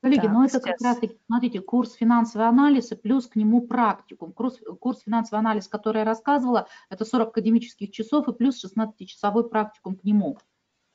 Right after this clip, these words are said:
Speaker 2: Да. А, вот также есть ещё, э, э, комплексная программа, а, по М Ф С О, да,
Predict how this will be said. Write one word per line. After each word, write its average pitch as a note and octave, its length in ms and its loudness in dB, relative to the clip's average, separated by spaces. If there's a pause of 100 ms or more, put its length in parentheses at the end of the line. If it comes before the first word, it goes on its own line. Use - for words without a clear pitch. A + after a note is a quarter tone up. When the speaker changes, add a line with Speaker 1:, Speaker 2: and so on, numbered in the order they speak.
(800)
Speaker 2:
Да. F3+ 400 4 (460)
А, F3+ 300 6
вот D#4 280 4
также D4+ 360 4
есть B3+ 360 0
ещё, G#3 1200 2 (340)
э, - 60 -20
э, F3 520 -6
комплексная G#3+ 560 2
программа, A#3 720 4 (580)
а, F3 380 -2 (500)
по C#4+ 500 4 (440)
М A#3 160 0
Ф A3 200 -4
С - 120 -8
О, C4+ 240 2 (280)
да, A3 300 2